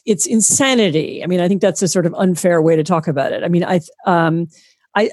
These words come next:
I still think it's, it's a, it's more like a form of groupthink. Um, and as I said, a belief that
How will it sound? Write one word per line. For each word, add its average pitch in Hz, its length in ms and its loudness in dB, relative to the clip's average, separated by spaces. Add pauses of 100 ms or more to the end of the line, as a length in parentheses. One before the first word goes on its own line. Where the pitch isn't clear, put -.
I 226 100 2
still - 280 -4
think 254 220 0
it's, 220 300 -2
it's - 260 -2
a, 202 340 2
it's - 220 -4
more 247 360 2
like 202 200 2
a 190 80 0
form 196 480 0
of 165 220 0
groupthink. 170 800 -4 (300)
Um, 165 360 -2 (280)
and 196 140 2
as 196 100 2
I 202 120 2
said, 185 180 0
a 170 80 2
belief 196 640 0
that 175 320 0